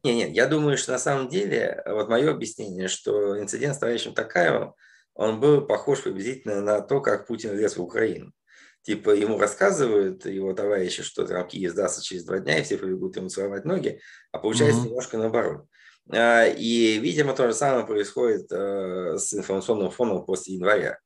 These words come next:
Speaker 1: в Казахстане, на казахстанском направлении, когда ему говорят, что всё, вот там всё чудесно,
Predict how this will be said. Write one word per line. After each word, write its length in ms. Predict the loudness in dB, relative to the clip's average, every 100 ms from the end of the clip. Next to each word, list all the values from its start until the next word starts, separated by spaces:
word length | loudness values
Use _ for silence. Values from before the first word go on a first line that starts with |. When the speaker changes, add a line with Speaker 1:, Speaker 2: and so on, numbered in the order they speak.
| _
Speaker 1:
в 40 |
Казахстане, 680 | -6 -4 -2 -2 0 -2 -6 -20 _ -10
на 100 | -4
казахстанском 560 | 4 4 4 2 2 -2
направлении, 400 | -2 0 0 0
когда 180 | 0 -2
ему 140 | -2
говорят, 260 | 0 0 -2
что 140 | -4
всё, 280 | -4 2 2
вот 120 | 2
там 140 | -4 -4
всё 100 | -6
чудесно, 580 | -2 0 0 -2 -10